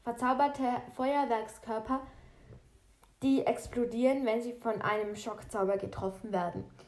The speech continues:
und sich vervielfältigen, wenn man sie mit einem Verschwindezauber trifft. Geschichte. Die Hogwarts-Schüler kaufen diese Art von Scherzartikeln gerne bei Zonkos, bis der Laden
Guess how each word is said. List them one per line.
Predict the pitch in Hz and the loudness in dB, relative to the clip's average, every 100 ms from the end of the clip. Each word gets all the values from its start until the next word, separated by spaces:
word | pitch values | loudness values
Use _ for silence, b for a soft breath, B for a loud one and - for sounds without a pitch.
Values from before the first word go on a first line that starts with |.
| B - _ _ _ _ - | B -20 _ _ _ _ 2
und | 262 | 4
sich | 269 262 - | 4 -2 -6
vervielfältigen, | - 226 262 262 269 247 254 254 269 - | -8 -4 0 2 4 2 2 0 -2 -2
wenn | 220 220 | -2 0
man | 220 233 | 0 -2
sie | - 214 | -6 -6
mit | 208 202 | -4 -2
einem | 202 196 | -2 -2
Verschwindezauber | 202 190 - 226 220 220 185 202 | -6 -6 0 0 0 -2 -2 -2
trifft. | - - - - - - - _ _ _ _ _ _ _ _ _ - _ _ - B B B | -6 -12 -12 -20 -20 -20 -20 _ _ _ _ _ _ _ _ _ -20 _ _ -20 B B B
Geschichte. | 254 262 240 - 180 - - | 0 2 -2 0 -4 -4 -10
Die | 220 226 | -6 0
Hogwarts-Schüler | 294 311 311 - - 262 262 269 | 2 2 0 -2 -4 0 2 0
kaufen | - 233 240 254 | 2 2 2 -2
diese | 240 262 240 | -2 -2 2
Art | 208 226 | 2 2
von | 208 202 | -4 -4
Scherzartikeln | 208 214 240 240 247 247 240 B B B B | -2 -2 -4 -6 -6 -4 -4 B B B B
gerne | 220 233 254 | 2 4 4
bei | 240 220 | 2 0
Zonkos, | - 202 196 240 247 | -2 -4 -2 -6 -8
bis | - 254 - | -4 -4 0
der | 233 | 0
Laden | 208 208 226 247 | 4 4 4 -2